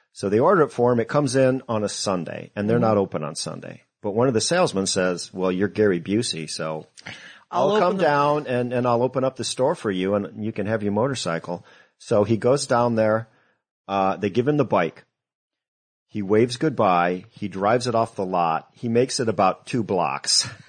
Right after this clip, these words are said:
Speaker 1: <laughs> and he
Speaker 2: <gasps>
Speaker 1: dumps it.
Speaker 2: Oh, yeah.
Speaker 1: And, and that's how, uh, that's how he hurt himself.
Speaker 2: Oh, so just two blocks from buying the motorcycle, he dumps it, means that it tipped over, obviously.
Speaker 1: Yes.
Speaker 2: And
Speaker 1: The, the
Speaker 2: did it
Speaker 1: guy
Speaker 2: fall
Speaker 1: that
Speaker 2: on him?
Speaker 1: sold it to him
Speaker 2: Yeah.
Speaker 1: ran down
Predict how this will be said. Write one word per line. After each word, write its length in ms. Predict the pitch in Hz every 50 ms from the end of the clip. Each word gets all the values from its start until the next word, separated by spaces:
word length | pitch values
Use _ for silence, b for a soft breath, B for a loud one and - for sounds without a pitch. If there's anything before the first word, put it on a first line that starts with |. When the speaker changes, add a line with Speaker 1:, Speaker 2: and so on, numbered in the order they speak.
| - -
Speaker 1:
<laughs> 320 | - - - - - - -
and 140 | 180 139 127
he 100 | 127 117
Speaker 2:
<gasps> 60 | - -
Speaker 1:
dumps 340 | 127 123 117 110 - -
it. 220 | - 87 76 - - - _ B B B B B B -
Speaker 2:
Oh, 100 | 190 196
yeah. 240 | 208 208 214 196 165 143
Speaker 1:
And, 280 | 110 107 107 110 110 - _
and 260 | 117 110 107 101 92
that's 340 | 120 120 117 113 113 - - -
how, 560 | - 98 92 90 87 87 85 87 82 - - _ _ _ _ _ _ -
uh, 540 | 87 85 82 82 80 80 78 78 76 78 78
that's 260 | - 101 95 95 -
how 160 | - 95 90
he 120 | - 92 87
hurt 240 | - - 90 85 -
himself. 600 | 85 - - - - 50 50 - - - - - _ _ _ _ _ _ _ _ _ _
Speaker 2:
Oh, 260 | - 320 330 233 185 135 156 -
so 180 | - - 294 269
just 320 | 190 - 269 240 - -
two 220 | - - 311 294 240
blocks 400 | 240 254 240 220 214 - - -
from 240 | - 240 214 208
buying 420 | 160 - 202 202 220 220 220 214 208
the 60 | 202
motorcycle, 640 | 202 196 190 185 180 151 - 185 170 165 165 156 143 -
he 160 | - 175 185
dumps 300 | 156 208 226 240 226 -
it, 100 | 202 143
means 320 | 190 208 190 190 - -
that 160 | - 185 170
it 120 | 165 151 -
tipped 220 | - 185 180 -
over, 220 | 151 127 - 127 -
obviously. 380 | 113 - - - - 143 151
Speaker 1:
Yes. 520 | 104 104 107 101 80 - - - - - - -
Speaker 2:
And 320 | 190 190 185 175 165 131
Speaker 1:
The, 60 | 110
the 60 | 196 190
Speaker 2:
did 40 | 185
it 20 |
Speaker 1:
guy 160 | 165 151 165 190
Speaker 2:
fall 80 | 226
Speaker 1:
that 60 | - 160
Speaker 2:
on 40 | 143
him? 40 | 156
Speaker 1:
sold 480 | 151 - - 185 220 160 165 175 165 143
it 120 | 127 -
to 220 | - - 117 104 95
him 220 | 90 85 82 82 -
Speaker 2:
Yeah. 220 | 180 190 160 -
Speaker 1:
ran 260 | 123 120 117 113 110 107
down 560 | 107 107 101 101 98 95 92 90 87 85